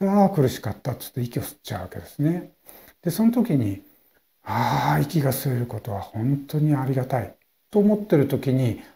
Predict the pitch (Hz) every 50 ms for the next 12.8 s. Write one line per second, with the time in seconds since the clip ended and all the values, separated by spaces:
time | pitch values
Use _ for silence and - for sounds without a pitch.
0 | _ _ - 117 - - 139 123 117 110 - - 117 98 110 117 113 110 107 110
1 | 107 101 104 92 - 107 107 107 107 107 104 95 - - 170 175 175 139 110 101
2 | 98 - - 101 98 104 113 147 180 190 165 117 104 110 - _ _ _ _ _
3 | _ _ _ _ _ _ _ _ _ _ _ _ - 196 190 185 - - - 208
4 | 233 247 269 269 269 269 269 277 214 - 240 233 226 - 220 214 208 208 196 170
5 | 139 - - 101 - - - - 170 196 175 147 160 185 208 226 240 240 226 175
6 | 165 175 165 - - - - 156 143 147 156 156 156 151 156 - - _ _ _
7 | _ _ - 123 110 104 101 98 - - 143 139 147 147 151 151 156 156 160 160
8 | 156 175 170 165 165 165 180 - - - 214 214 202 143 110 101 92 92 90 -
9 | - 104 104 104 107 123 147 147 - _ _ _ - 104 - - 110 95 107 101
10 | 98 104 104 107 107 104 - - - - _ _ _ - 110 110 - 175 180 185
11 | 185 185 180 180 175 170 170 170 - - _ _ _ _ - 151 110 107 104 98
12 | 98 - 120 - - - 131 127 127 - - 139 120 107 101 101 -